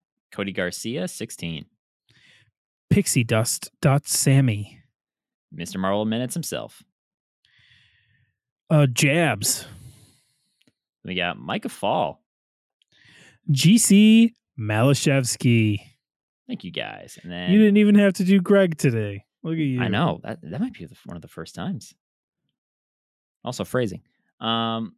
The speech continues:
Speaker 1: what else we got right here? So the trivia, we have a couple more shout outs here from the good old TikTok verse. Make sure you follow us there for all fun stuff and theories that we're gonna be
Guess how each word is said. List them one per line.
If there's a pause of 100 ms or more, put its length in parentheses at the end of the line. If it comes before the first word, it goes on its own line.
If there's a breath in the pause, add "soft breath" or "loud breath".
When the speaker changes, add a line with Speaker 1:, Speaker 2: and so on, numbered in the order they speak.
Speaker 1:
what
else
we
got
right
here?
So
the
trivia,
we
have
a
couple
more
shout
outs
here (260)
from
the
good
old
TikTok
verse.
Make
sure
you
follow
us
there
for
all
fun
stuff
and
theories
that
we're
gonna
be